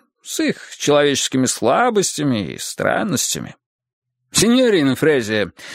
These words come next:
вы имеете богатый опыт по устройству «Вот так сюрпризов». Предложите нам какое-нибудь интервью, разумеется, вымышленное, с кем-нибудь из модных писателей, с выходом на любовную тематику, с выходом на сегодняшнюю или,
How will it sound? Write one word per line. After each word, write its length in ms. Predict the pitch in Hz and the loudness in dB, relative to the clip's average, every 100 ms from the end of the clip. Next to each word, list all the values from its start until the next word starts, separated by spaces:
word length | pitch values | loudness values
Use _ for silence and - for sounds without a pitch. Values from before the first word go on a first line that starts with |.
| - - | -16 -8
вы 200 | - 277 | 0 4
имеете 320 | 277 254 226 233 | 4 4 2 2
богатый 540 | 220 220 196 139 131 | 2 4 2 2 2
опыт 320 | 190 - - | 2 0 -2
по 80 | - | 0
устройству 680 | 135 - 190 180 160 139 120 | 0 2 0 2 2 2 2
«Вот 440 | 175 147 175 165 _ | 0 2 4 2 _
так 200 | 151 - | -2 0
сюрпризов». 760 | - 131 - 95 69 - - _ _ _ _ | 0 -2 -2 -8 -10 -14 -20 _ _ _ _
Предложите 580 | - 294 302 240 170 165 | -4 2 4 4 0 0
нам 200 | 170 151 | 0 2
какое-нибудь 560 | 165 160 190 175 170 175 | 2 2 0 2 0 2
интервью, 640 | 175 185 170 135 107 78 - _ - | 2 2 2 0 -2 -4 -8 _ 0
разумеется, 580 | 175 202 254 214 180 | 2 4 2 2 2
вымышленное, 840 | 208 180 156 98 - 92 90 71 50 | 4 4 4 0 -4 -6 -6 -8 -6
с 120 | - | -8
кем-нибудь 800 | - - 269 170 127 - - - | -4 -2 0 2 0 -2 -8 -8
из 180 | - 156 | 0 2
модных 380 | 151 165 226 233 | 4 4 2 -2
писателей, 760 | - 117 - 117 120 107 107 90 _ _ _ | -2 -2 2 2 0 -2 -2 -4 _ _ _
с 60 | - | 0
выходом 400 | 233 233 196 180 | 2 4 2 2
на 80 | 180 | 2
любовную 480 | 185 175 175 151 135 | 2 4 2 2 0
тематику, 1000 | 139 135 196 220 190 165 165 151 117 | 0 2 2 0 -2 -4 -4 -4 -4
с 140 | - - | -6 0
выходом 340 | 262 165 156 151 | 2 2 2 2
на 60 | |
сегодняшнюю 920 | 131 151 170 214 170 143 - 135 127 | 2 2 4 2 2 -2 0 2 4
или, 300 | 151 156 123 | 2 2 0